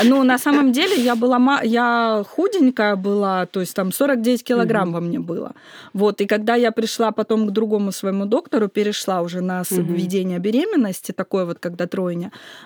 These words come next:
Speaker 1: вот, а, она мне по итогу потом сказала, говорит: «Я думала, ты либо се-, себя убьешь, либо д-, вместе с детьми помрешь».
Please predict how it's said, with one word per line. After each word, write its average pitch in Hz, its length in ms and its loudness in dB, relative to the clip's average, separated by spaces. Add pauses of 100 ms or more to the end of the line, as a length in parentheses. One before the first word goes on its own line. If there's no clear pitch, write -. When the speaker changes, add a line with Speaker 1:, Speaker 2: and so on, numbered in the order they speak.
Speaker 1:
вот, 208 340 2
а, 185 840 0
она 220 220 2 (100)
мне 240 520 2
по 196 160 0
итогу 285 340 -2
потом 220 340 0
сказала, 202 440 -2
говорит: 202 200 -8 (920)
«Я 269 140 2
думала, 208 540 2 (500)
ты 220 220 0
либо 202 240 -2
се-, 196 440 -4 (100)
себя 254 340 -2
убьешь, 175 460 -4
либо 190 160 -2
д-, 180 440 -8
вместе 190 320 -6
с 165 40 -8
детьми 175 360 -6
помрешь». 170 540 -8